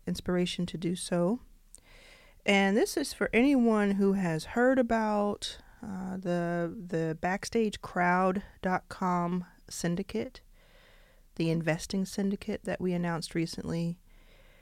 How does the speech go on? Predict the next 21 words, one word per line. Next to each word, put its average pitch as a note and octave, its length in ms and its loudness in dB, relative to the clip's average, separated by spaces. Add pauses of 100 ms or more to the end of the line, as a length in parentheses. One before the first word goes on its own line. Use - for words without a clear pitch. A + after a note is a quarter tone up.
(460)
or F3+ 380 8
you F#3 100 2
may F#3 140 4
be F3 140 2
hearing F3 280 0
about D#3+ 200 -2
it E3+ 80 -6
for E3 100 -4
the E3 80 -4
first E3+ 260 -6
time D#3+ 240 -4
right D#3 180 -4
now, F3 360 -2 (680)
and D#3 160 -2
the D#3+ 100 -4
title E3 640 2
of D#3 200 -4
this E3 200 -4
caught - 280 -6
your D3 200 -4
eye. D3 260 -6